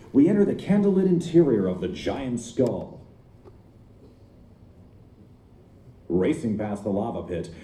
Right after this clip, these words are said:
we enter the dark rat cave, where we will use the motion basin steering of the Jeep to its fullest extent prior to bursting through a projection of rats jumping into the vehicle.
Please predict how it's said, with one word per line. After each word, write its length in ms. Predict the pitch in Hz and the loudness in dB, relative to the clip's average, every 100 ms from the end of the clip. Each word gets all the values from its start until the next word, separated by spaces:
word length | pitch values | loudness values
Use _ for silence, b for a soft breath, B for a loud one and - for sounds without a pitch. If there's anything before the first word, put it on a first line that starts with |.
| B | B
we 160 | 117 | 4
enter 160 | 131 139 | 4 0
the 100 | 131 | -2
dark 380 | 107 135 135 127 | -2 -2 -4 -10
rat 320 | 127 131 127 | -8 -6 -8
cave, 320 | - 107 87 90 | -8 -6 -6 -4
where 100 | 98 | 0
we 120 | 139 | 2
will 120 | 143 | 4
use 200 | 135 151 | 4 2
the 80 | 127 | 2
motion 380 | 135 202 120 104 | -2 -2 -2 -2
basin 340 | 107 104 98 | -2 -2 -6
steering 500 | 90 - 226 233 123 | -6 -4 0 2 2
of 60 | 92 | 0
the 60 | 90 | -2
Jeep 240 | 95 98 | -2 -4
to 120 | 107 | 0
its 160 | 101 - | 0 0
fullest 440 | - 233 240 - | -4 0 0 0
extent 540 | 180 - - 190 107 - B B B | -4 -4 0 0 0 -4 B B B
prior 260 | 151 160 | -6 -4
to 60 | 160 | -4
bursting 460 | 113 151 165 147 143 | -2 -2 -2 -4 -4
through 220 | 143 147 | -2 -2
a 40 | |
projection 440 | 139 117 143 139 143 | -2 -4 -6 -4 -4
of 100 | 120 | -2
rats 360 | 120 131 127 - | -2 -4 -10 -10
jumping 520 | 101 107 165 117 107 | -4 -2 -2 -2 -2
into 160 | 123 | -2
the 100 | 113 | 0
vehicle. 380 | 104 120 110 - | 2 4 4 -2